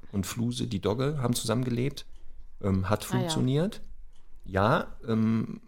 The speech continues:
Speaker 1: man muss, aber das sage ich schon, wenn man eine Hündin hat bereits, sollte man bei der Wahl der zweiten Hündin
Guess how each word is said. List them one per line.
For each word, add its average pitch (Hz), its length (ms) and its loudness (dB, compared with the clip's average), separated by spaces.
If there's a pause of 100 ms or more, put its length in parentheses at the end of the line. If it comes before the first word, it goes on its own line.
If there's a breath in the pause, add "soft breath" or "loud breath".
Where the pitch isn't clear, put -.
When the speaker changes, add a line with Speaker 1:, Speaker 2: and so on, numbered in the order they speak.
(140)
Speaker 1:
man 101 200 4
muss, 135 260 4
aber 101 300 4 (160)
das - 220 -2
sage 113 240 2
ich - 60 -4
schon, 117 460 0
wenn 104 140 0
man 101 180 4
eine 101 80 4
Hündin 98 300 4
hat - 180 -2
bereits, - 560 0 (100)
sollte 104 360 2
man 98 180 4
bei 92 140 4
der 90 180 2
Wahl 90 160 6
der 78 140 -2
zweiten - 480 2
Hündin 98 400 0